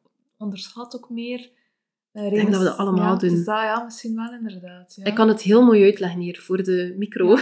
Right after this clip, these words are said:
Speaker 1: kan je wel doen, hè.
Speaker 2: <laughs> Maar ik, ik probeer het, ik probeer het veel te doen, maar we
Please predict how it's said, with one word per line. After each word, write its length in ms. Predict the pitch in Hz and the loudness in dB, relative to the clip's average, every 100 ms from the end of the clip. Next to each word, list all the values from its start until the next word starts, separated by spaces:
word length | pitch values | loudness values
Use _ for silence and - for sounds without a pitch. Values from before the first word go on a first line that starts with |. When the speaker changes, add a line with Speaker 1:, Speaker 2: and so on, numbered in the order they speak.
| - | 2
Speaker 1:
kan 160 | 349 - | 2 4
je 100 | 392 240 | 2 2
wel 160 | 339 | 0
doen, 20 | |
hè. 560 | - 190 185 214 - 214 | -2 -6 -2 -2 0 4
Speaker 2:
<laughs> 180 | 220 226 | 6 8
Maar 420 | 220 226 302 302 | 8 6 4 2
ik, 100 | 233 320 - 392 403 403 233 | 4 4 4 2 2 4 4
ik 140 | - - | 2 2
probeer 320 | 262 247 294 311 | 4 6 6 6
het, 180 | 302 | 4
ik 120 | 240 247 | 0 2
probeer 320 | 247 240 247 | 2 4 4
het 140 | 254 | 2
veel 240 | - 220 220 | 2 2 2
te 120 | 180 | -2
doen, 500 | 190 196 175 - 185 | 0 0 0 -2 0
maar 260 | 190 190 190 190 185 | 4 4 4 -4 -4
we 480 | 190 190 190 - | 4 6 6 2